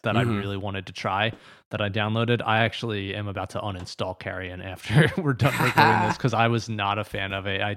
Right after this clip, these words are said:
Speaker 1: felt like maybe, maybe, uh, mouse and keyboard would, would, would, would have felt better, but I felt like the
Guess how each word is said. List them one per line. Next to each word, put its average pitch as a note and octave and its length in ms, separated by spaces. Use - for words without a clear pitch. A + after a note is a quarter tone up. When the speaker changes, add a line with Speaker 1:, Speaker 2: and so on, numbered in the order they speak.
Speaker 1:
felt A2 260
like G2+ 240
maybe, C#3+ 260
maybe, A2 440
uh, G2+ 180
mouse G#2 220
and G#2 80
keyboard F#2 340
would, F2 120
would, G#2 160
would, G2+ 120
would A#2 120
have G2+ 60
felt G2+ 220
better, F2+ 260
but F#2+ 260
I G#2 80
felt G#2 200
like G2+ 160
the F#2+ 320